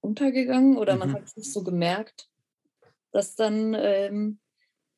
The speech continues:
Speaker 1: Anfragen reingekommen sind und ich denke, dass wir wahrscheinlich gedacht haben, dass es immer noch so ein bisschen, äh, Backlash von der Tour ist.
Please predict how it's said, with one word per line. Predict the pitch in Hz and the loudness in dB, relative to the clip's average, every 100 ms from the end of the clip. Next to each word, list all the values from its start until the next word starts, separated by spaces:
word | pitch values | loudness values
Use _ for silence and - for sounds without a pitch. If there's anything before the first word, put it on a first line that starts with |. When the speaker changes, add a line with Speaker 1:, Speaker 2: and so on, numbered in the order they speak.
| _ _ _ _ - _ _ _ _ _ _ _ _ _ _ _ | _ _ _ _ -20 _ _ _ _ _ _ _ _ _ _ _
Speaker 1:
Anfragen | 208 233 - 208 208 | -2 -2 0 -2 0
reingekommen | 196 185 196 214 220 202 | 0 0 0 -4 -4 -4
sind | 190 185 202 196 - | -2 -2 -2 -6 -6
und | 170 170 - | -4 -4 -6
ich | - - | -12 -4
denke, | 185 180 185 | -2 0 0
dass | 170 180 | 0 -2
wir | 185 190 | -2 0
wahrscheinlich | 180 - 175 175 - | -2 -2 -2 -2 -4
gedacht | 180 165 - | -4 -4 -4
haben, | 196 180 | -4 -2
dass | 180 185 | -4 -6
es | - | -10
immer | - 180 | -4 -4
noch | 180 | -4
so | - 185 | -6 -4
ein | 180 | -4
bisschen, | 180 - 170 | -4 -4 -2
äh, | 123 165 | -2 -4
Backlash | 175 165 170 180 185 | -2 -4 0 -2 -4
von | - 180 | -6 -6
der | 175 | -6
Tour | - 202 - | -6 -8 -2
ist. | 214 - | -2 -2